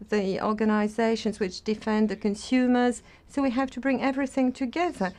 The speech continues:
in a very structured way with assemblies. We want to, to exert pressure on the governments. That's the only way we ha-,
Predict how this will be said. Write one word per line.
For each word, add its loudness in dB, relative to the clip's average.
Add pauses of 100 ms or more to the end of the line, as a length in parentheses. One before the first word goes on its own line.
(160)
in 2
a 0
very 0
structured -2
way 0
with 0 (380)
assemblies. 2
We -6
want -2 (180)
to, -6
to -4
exert -2 (120)
pressure -4
on 2
the 0
governments. 2 (840)
That's -4
the 2
only 2
way 2
we -2
ha-, -6